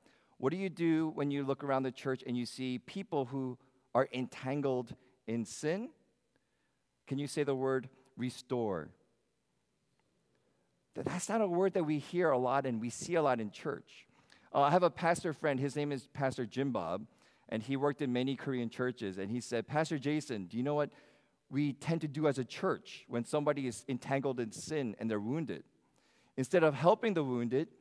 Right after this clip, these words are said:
we shoot our wounded." <laughs> When people make mistakes, we drive them out. We, we point at them, we shame them, and we humiliate them so they go to a different church. But what's the word that we all just said?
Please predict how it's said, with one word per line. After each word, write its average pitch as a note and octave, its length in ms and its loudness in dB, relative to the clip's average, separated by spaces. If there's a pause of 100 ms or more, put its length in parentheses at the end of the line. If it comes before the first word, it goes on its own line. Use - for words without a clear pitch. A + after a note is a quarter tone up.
(200)
we C3 140 -2
shoot - 440 -8
our C3 140 6
wounded." G2+ 400 -4
<laughs> A2+ 120 -14 (960)
When D#3 140 0
people A3+ 300 4
make G3+ 180 2
mistakes, F3+ 540 0
we E3+ 120 -2
drive D3+ 400 2
them F#3+ 200 4
out. - 340 0
We, C#3+ 240 -2 (240)
we C#3 120 -2
point G#3 360 2
at F3+ 160 4
them, A#2+ 260 0
we C3 300 -2
shame A3+ 540 -4
them, D3+ 180 2
and B2+ 100 0
we B2 140 -4
humiliate D3+ 720 0
them A#2 300 0 (320)
so D#3 100 -4
they C#3+ 120 2
go C#3+ 120 0
to C#3 100 2
a B2 60 0
different A2 340 -2
church. - 720 -10 (920)
But C#3 100 0 (100)
what's E3 200 4
the G3 100 4
word F3+ 240 4
that F3+ 100 4
we D#3+ 120 2
all D#3+ 160 6
just D#3 180 -2
said? F#3 320 4